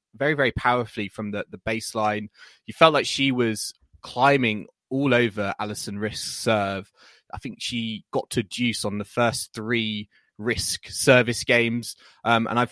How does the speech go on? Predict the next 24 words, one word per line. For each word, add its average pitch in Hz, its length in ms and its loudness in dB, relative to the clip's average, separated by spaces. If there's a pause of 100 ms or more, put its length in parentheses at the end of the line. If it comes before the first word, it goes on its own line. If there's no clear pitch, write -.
really 151 360 4
feel 135 200 6
like 120 180 4
that 123 180 4
was 113 240 -4
the, 104 400 0 (140)
that 120 180 0
was 131 100 -4
the - 80 -8
platform 110 480 -4
that 92 80 -8
she - 140 -6
was 107 120 -10
laying 110 300 -2
in 101 140 -10
terms 104 260 -6
of 104 180 -8 (380)
giving 127 260 6
herself 110 460 2
those 107 260 0
opportunities 107 920 -6
to, 101 400 -4 (100)
to 104 160 -2
break, 110 540 -2